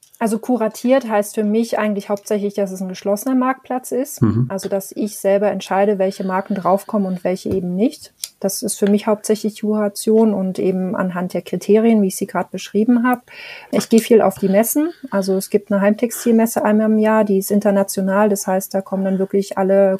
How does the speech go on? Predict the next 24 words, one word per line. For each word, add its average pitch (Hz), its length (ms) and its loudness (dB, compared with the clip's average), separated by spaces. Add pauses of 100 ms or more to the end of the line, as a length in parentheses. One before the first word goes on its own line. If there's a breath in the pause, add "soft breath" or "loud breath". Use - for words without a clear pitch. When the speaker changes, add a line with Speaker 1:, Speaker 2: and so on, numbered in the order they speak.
(100)
Speaker 1:
großen 196 340 -2
Hersteller 208 680 0 (440 loud breath)
auch 185 340 -2 (160)
aus 190 200 -2
allen 180 300 -2
Ländern, 254 500 2 (140)
ähm, 202 280 0
die 214 120 -2
dort 214 220 2
ausstellen, 214 520 2
wo 190 80 0
man 196 160 0
sich - 180 -8
die 196 100 -6
Produkte 196 420 -4
dann 196 160 2
auch 190 140 -4
vor - 160 0
Ort, 190 260 2
ähm, 180 380 -2
anschauen 196 480 0
und 180 180 -6
auswählen 240 500 2
kann. 233 320 0